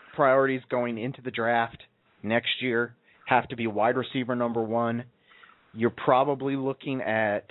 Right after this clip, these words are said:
a guard number two or number three. Safety could be in there, or safeties could step up and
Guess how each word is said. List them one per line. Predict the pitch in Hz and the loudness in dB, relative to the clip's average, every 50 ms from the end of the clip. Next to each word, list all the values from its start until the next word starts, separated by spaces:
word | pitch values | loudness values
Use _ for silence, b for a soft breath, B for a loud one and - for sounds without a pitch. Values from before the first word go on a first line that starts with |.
| - - _ _ _ b b b b b b b _ _ - | -20 -20 _ _ _ b b b b b b b _ _ -4
a | 110 117 110 | -4 -4 -4
guard | 101 107 - 123 120 123 123 127 131 131 139 143 143 - _ _ _ _ _ _ _ _ _ _ _ _ _ _ _ _ _ _ _ _ _ _ _ _ _ _ _ _ _ _ 123 | -6 -2 2 4 4 4 4 4 2 0 -4 -6 -10 -16 _ _ _ _ _ _ _ _ _ _ _ _ _ _ _ _ _ _ _ _ _ _ _ _ _ _ _ _ _ _ -8
number | 131 127 117 117 | -8 -6 -6 -8
two | 117 - 151 135 | -8 -6 -6 -4
or | 131 123 | -4 -4
number | 123 123 117 113 - - | -4 -4 -6 -8 -10 -8
three. | 131 131 127 131 131 127 - b b b b b b b _ - - - | -4 -4 -2 -2 -4 -8 -10 b b b b b b b _ -20 -4 0
Safety | - 139 139 131 - - 143 147 147 - | 2 2 2 0 -2 -6 -8 -8 -6 -4
could | - 151 139 127 | -2 -2 -2 -2
be | 131 135 135 | -2 -2 0
in | 131 131 131 | 0 2 2
there, | 135 131 135 139 131 135 135 _ | 2 2 4 2 2 0 -2 _
or | 123 127 123 135 135 131 - - | -6 -2 0 0 0 0 0 0
safeties | - 135 123 - - 120 113 107 - - | 0 0 0 -2 -4 -6 -8 -8 -6 -4
could | - 123 110 113 110 - - - - | -2 -2 -2 -2 -6 -12 -20 -20 -4
step | - 139 120 113 - | 0 0 0 2 4
up | 127 127 127 - - - - | 4 2 2 0 -6 -14 -14
and | - 98 101 98 95 90 95 | -12 -10 -10 -10 -10 -12 -12